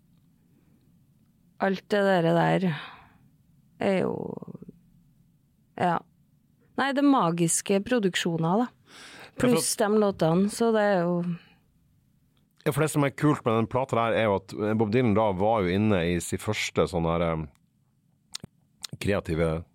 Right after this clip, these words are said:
Speaker 2: tørke som hadde vart.
Speaker 1: Mm.
Speaker 2: Altså, det første gangen det hadde gått sju år med nytt materiale.
Speaker 1: Mm.
Speaker 2: Han, han hadde jo i mellomtiden gitt ut den her, eh, hva den heter, Good As I've Been To You,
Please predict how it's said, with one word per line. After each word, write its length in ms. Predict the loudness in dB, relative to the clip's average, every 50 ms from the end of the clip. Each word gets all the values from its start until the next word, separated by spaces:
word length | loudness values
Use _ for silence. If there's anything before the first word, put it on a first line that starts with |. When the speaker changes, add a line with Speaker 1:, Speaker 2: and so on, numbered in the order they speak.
| _
Speaker 2:
tørke 400 | -4 -2 -2 -2 -4 -6 -6 -6 -4
som 100 | -2 -2
hadde 140 | -2 0 0
vart. 240 | 2 2 2 2 0
Speaker 1:
Mm. 100 | -2 -4
Speaker 2:
Altså, 160 | -6 -6 -8
det 100 | -8 -6
første 180 | -4 -2 -2 0
gangen 80 | 0 0
det 100 | 0 -2
hadde 120 | -2 -4
gått 80 | -4 -4
sju 420 | -4 -4 -4 -2 0 0 2 2
år 440 | 2 2 0 0 0 0 -2 -6 -8 -10 -6
med 240 | -4 -2 -2 0 0
nytt 380 | 2 2 0 0 -4 -8 -6 -4
materiale. 460 | -2 0 2 2 2 0 0 -2 -4
Speaker 1:
Mm. 40 | -4
Speaker 2:
Han, 100 | -6 -8 -8 -6
han 100 | -4 -2
hadde 100 | -2 0 0 0
jo 60 | 0
i 40 | 0
mellomtiden 320 | 0 -2 -2 -2 -2 0 0
gitt 140 | 0 0 -2
ut 80 | -4 -4
den 80 | -6 -4
her, 120 | -2 -2
eh, 180 | -2 -2 -2 -4 -8 _ -20 -20 -20 -20 -20 -20 -20 -20 -20 -20 -20 _ _ _ _
hva 140 | -4 -2 -2
den 60 | -2 0
heter, 140 | -2 -2 0
Good 140 | 0 0 0
As 80 | 0 -2
I've 80 | -4 -2
Been 140 | 0 0 0
To 140 | 0 -2 0
You, 240 | 0 2 0 0